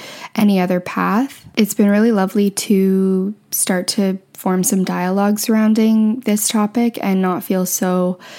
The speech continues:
isolated and alone in feeling this way. I also have received some D Ms from folks who feel the opposite way, who feel that,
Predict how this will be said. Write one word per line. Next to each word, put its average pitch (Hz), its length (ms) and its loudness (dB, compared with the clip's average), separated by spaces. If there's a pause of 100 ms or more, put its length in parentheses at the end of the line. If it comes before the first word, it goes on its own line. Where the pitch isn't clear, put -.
(480)
isolated 190 600 2
and 185 100 2
alone 185 460 0
in 185 240 -2
feeling 190 440 -2
this 226 220 2
way. 285 340 2 (360)
I 226 100 4
also 214 240 4
have 196 320 0
received 190 540 -2
some 190 320 0
D 190 160 0
Ms 185 200 -2
from 196 140 -2
folks 190 320 -6
who 190 540 0
feel 185 260 -2
the 208 120 -4
opposite 214 480 0
way, 196 480 0
who 190 100 0
feel 185 320 -2
that, 180 400 -4